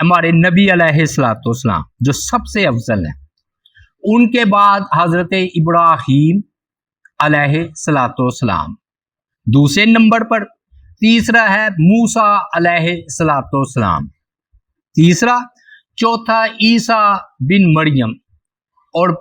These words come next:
پانچویں جو ہے نا نوح علیہ الصلوۃ والسلام،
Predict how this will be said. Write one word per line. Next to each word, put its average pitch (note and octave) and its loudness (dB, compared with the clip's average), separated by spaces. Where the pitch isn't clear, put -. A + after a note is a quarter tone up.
پانچویں G3+ 4
جو A#3 2
ہے D#3+ 2
نا F3 2
نوح B3 6
علیہ E3 2
الصلوۃ C#3+ -2
والسلام، G#2+ -4